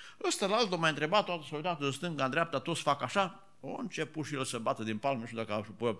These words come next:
a apucat și el să cadă pe jos. Pentru că ci-, și cei dinăuntru pot să fie rătăciți. Nu mă credeți?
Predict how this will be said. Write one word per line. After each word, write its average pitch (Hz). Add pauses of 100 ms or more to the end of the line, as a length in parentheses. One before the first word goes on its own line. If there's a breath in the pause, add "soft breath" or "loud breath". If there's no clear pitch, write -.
a 110
apucat 110
și 104
el 107
să 104
cadă 95
pe 85
jos. - (1700 loud breath)
Pentru 190
că 196
ci-, - (140)
și 277
cei 254
dinăuntru 247
pot 220
să 180
fie 160
rătăciți. 135 (180)
Nu 127
mă 151
credeți? 175